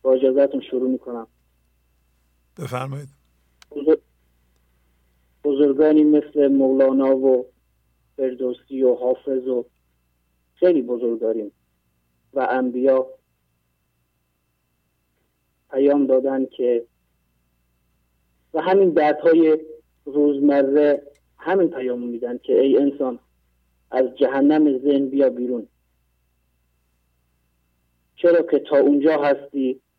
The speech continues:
Speaker 1: تا غرق در افکار هم هویت شده هستی، هر کاری که می‌کنی متاسفانه در نهایت به نارضایتی و درد می‌رسی.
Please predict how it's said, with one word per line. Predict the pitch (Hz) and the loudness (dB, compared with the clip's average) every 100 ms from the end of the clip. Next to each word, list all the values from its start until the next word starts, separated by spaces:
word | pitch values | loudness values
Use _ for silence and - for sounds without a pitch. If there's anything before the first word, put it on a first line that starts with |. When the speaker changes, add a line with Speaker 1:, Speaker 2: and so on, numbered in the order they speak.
| _ _ _ _ | _ _ _ _
Speaker 1:
تا | 160 139 | 0 0
غرق | - 147 139 - 135 - | -2 -4 -2 0 -2 -2
در | 143 139 127 - | -4 -2 -2 -4
افکار | 131 - - - 143 143 | -6 -6 -10 -2 2 2
هم | 131 131 131 | 0 -4 -4
هویت | 127 123 131 127 | -4 -4 0 0
شده | - 131 135 | 0 -4 -2
هستی، | 120 117 - 120 - _ _ _ _ _ _ | -4 -10 -10 -10 -10 _ _ _ _ _ _
هر | - 143 | -6 -6
کاری | 143 - 143 139 | -4 0 0 0
که | - 127 | -2 -4
می‌کنی | 127 131 127 135 139 _ _ _ _ _ - | -4 -6 -6 -6 -8 _ _ _ _ _ -18
متاسفانه | - 131 117 127 - 127 127 | -8 -6 -4 -4 -4 -2 -2
در | 123 123 | -2 -2
نهایت | 123 123 120 123 127 | -4 -2 0 0 0
به | 120 127 117 - _ _ _ _ 139 | 0 -2 -2 -4 _ _ _ _ -6
نارضایتی | 139 127 131 123 127 135 127 - 143 | -2 0 0 0 0 2 0 -2 -6
و | 135 131 123 - _ _ | -2 0 -2 -4 _ _
درد | 143 139 131 | -2 -2 -2
می‌رسی. | 117 110 - - | -4 -4 -6 -12